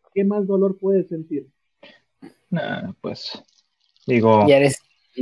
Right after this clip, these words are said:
Speaker 2: este, yo está men-, ya estoy mentalmente dolido, ahora me toca físicamente, así que, salud, eh.
Speaker 3: Para todos ustedes, el video va a estar en Twitter y in-, e Instagram.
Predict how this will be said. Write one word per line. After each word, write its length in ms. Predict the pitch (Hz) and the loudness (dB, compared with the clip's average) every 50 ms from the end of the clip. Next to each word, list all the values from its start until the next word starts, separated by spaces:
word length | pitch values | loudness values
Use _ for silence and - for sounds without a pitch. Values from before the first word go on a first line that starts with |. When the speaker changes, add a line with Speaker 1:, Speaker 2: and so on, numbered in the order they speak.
| 123 107 - - _ _ _ _ _ _ _ _ _ _ _ _ _ - | -6 -6 -6 -14 _ _ _ _ _ _ _ _ _ _ _ _ _ 0
Speaker 2:
este, 560 | 135 131 135 135 - - 151 135 131 127 131 | 2 2 2 2 2 4 4 6 6 4 4
yo 100 | 127 131 | 4 4
está 220 | 127 127 156 147 | 4 4 2 2
men-, 240 | 147 143 139 135 - - | 4 4 2 0 0 -2
ya 220 | 139 123 131 139 | 0 4 4 4
estoy 260 | 143 - - 160 156 | 2 2 2 2 2
mentalmente 880 | 151 139 131 127 117 135 135 139 143 143 143 143 143 143 139 - 151 147 | 2 0 0 -2 0 0 2 2 2 0 -2 -2 -4 -6 -2 0 0 2
dolido, 580 | 135 131 120 120 123 135 143 143 156 156 143 | 2 2 2 2 2 2 2 2 2 2 2
ahora 240 | 120 110 110 113 120 120 | 2 2 2 2 0 0
me 120 | 117 104 | -4 -4
toca 300 | - 113 110 - 120 117 | -4 -6 -6 -6 -8 -8
físicamente, 720 | - 120 113 - 113 - - 104 98 95 92 92 - - | -6 -8 -8 -8 -10 -10 -8 -8 -8 -8 -12 -12 -14 -16
así 180 | - - 98 - | -16 -16 -20 -18
que, 220 | - - - _ _ _ _ _ _ _ _ _ - _ _ _ _ _ _ | -18 -18 -20 _ _ _ _ _ _ _ _ _ -20 _ _ _ _ _ _
salud, 420 | _ - - - - - 98 - - _ _ _ - | _ -10 -8 -8 -6 -8 -10 -12 -16 _ _ _ -14
eh. 160 | - 107 107 - _ _ _ _ _ _ _ _ _ _ _ _ _ - | -12 -12 -12 -12 _ _ _ _ _ _ _ _ _ _ _ _ _ 2
Speaker 3:
Para 280 | 147 143 143 143 - | 2 4 4 4 4
todos 220 | - 170 185 175 156 | 6 6 6 6 4
ustedes, 460 | 151 143 - 175 170 180 190 185 180 | 2 0 4 4 6 6 6 2 0
el 280 | - 147 139 135 135 127 | -2 -4 -2 -2 -2 -4
video 440 | 127 127 131 143 151 156 165 170 156 | -4 -2 0 0 2 2 2 4 4
va 100 | 147 147 | 2 2
a 40 | |
estar 540 | 143 - - - 151 147 151 151 143 - _ _ _ _ | 0 -2 -4 -2 2 4 4 2 2 -2 _ _ _ _
en 720 | - 127 123 123 123 120 117 117 117 113 113 113 113 110 - _ - _ _ - | -6 -4 -4 -4 -4 -6 -6 -8 -8 -8 -10 -10 -12 -12 -14 _ -20 _ _ -12
Twitter 640 | - 156 180 196 196 - - 214 226 247 - - - - | -6 -6 -6 -6 -6 -6 -2 0 2 2 0 -2 -4 -8
y 600 | - 135 143 156 165 175 185 202 208 208 208 202 _ - | -4 -2 -2 0 0 -2 -4 -6 -8 -10 -14 -16 _ -8
in-, 260 | - 143 147 156 147 147 | -4 -2 -2 -2 -4 -6
e 120 | - 131 | -4 -2
Instagram. 800 | 123 127 143 160 165 - - 160 156 156 160 160 160 160 113 - | 0 0 0 0 -2 -2 0 0 2 4 4 2 2 0 -4 -10